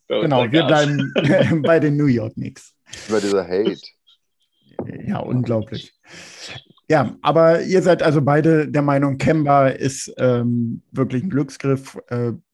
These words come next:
Speaker 2: kann ich mich eigentlich auch nur anschließen. Also da jetzt irgendwas anderes zu sagen, ähm, für den Preis konnte man einfach nichts, äh, falsch machen. Vor allen Dingen alleine mit den, äh,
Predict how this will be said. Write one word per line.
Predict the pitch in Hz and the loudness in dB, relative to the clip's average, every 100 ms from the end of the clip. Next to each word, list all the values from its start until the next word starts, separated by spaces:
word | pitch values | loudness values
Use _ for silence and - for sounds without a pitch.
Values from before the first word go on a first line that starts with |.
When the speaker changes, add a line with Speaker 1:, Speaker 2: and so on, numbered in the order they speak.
| - - | -20 -18
Speaker 2:
kann | - 120 | -8 -6
ich | - | -4
mich | 120 | -6
eigentlich | 120 113 104 | -4 -6 -6
auch | 110 | -6
nur | 104 | -4
anschließen. | 110 107 107 107 | -6 -4 -4 -2
Also | 107 110 | -2 -2
da | 107 110 110 | 0 0 0
jetzt | 113 113 - | 0 -2 -8
irgendwas | - 120 117 110 | -4 -2 -2 -2
anderes | 113 127 127 120 | 0 0 0 -2
zu | - 107 | -8 -4
sagen, | 117 113 113 117 117 - | 0 0 0 0 0 -2
ähm, | - 113 110 110 - - | -2 0 0 -2 -6 -2
für | 127 | -2
den | 107 123 120 117 113 _ _ 101 90 | 0 2 2 0 -4 _ _ -20 -16
Preis | - 113 113 117 110 - - - - _ - - - | -8 -2 2 2 0 -6 -16 -20 -20 _ -20 -20 -14
konnte | - 110 110 | -8 -4 -4
man | 110 104 101 | -4 -4 -6
einfach | 120 110 | -6 -4
nichts, | 110 - - - 107 | -4 -6 -16 -12 -6
äh, | 107 104 104 - _ - - - _ | -2 -2 -6 -10 _ -20 -20 -20 _
falsch | 123 120 | -4 -2
machen. | 135 123 131 127 - | 0 0 0 0 -4
Vor | - - | -14 -10
allen | - | -2
Dingen | 127 135 135 - - - | 0 0 -4 -18 -14 -6
alleine | 135 135 151 165 156 - | -2 0 2 0 -2 -8
mit | - 143 139 | -4 -2 2
den, | 143 143 135 | 2 0 -2
äh, | 135 135 131 131 131 | -2 0 2 2 2